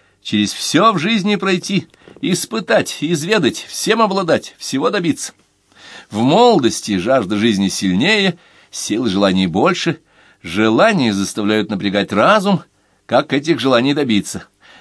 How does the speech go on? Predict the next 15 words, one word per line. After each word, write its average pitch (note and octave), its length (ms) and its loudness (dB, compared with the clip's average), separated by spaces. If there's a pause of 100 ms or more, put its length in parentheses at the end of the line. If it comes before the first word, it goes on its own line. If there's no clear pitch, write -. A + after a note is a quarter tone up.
(100)
Желания B2+ 540 2
развивают G#2 520 2
разум, F#3+ 560 2 (420)
жизненный G2+ 580 2
опыт D#3+ 260 0
дает A#2+ 280 0
пищу B2 320 -2
для G2+ 140 -4
размышлений. G2+ 640 -4 (880)
С - 160 -12
возрастом A3 640 0
силы A3 340 -4
и - 20 -2
желания F#3 400 -2
угасают, E2+ 680 -4